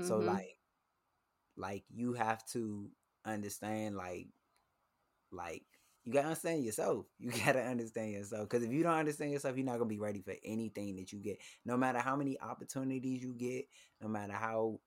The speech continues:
Speaker 1: like, big in the company you get, no matter, if you lose yourself, you're gonna, like, y-, it don't matter what money you get, the success, none of it's gonna matter.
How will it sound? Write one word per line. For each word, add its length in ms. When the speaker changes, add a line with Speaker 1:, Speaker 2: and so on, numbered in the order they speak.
Speaker 1:
like, 320
big 320
in 80
the 80
company 440
you 160
get, 300
no 60
matter, 220
if 160
you 140
lose 360
yourself, 600
you're 160
gonna, 380
like, 340
y-, 280
it 120
don't 200
matter 240
what 200
money 260
you 180
get, 300
the 80
success, 600
none 260
of 100
it's 140
gonna 220
matter. 360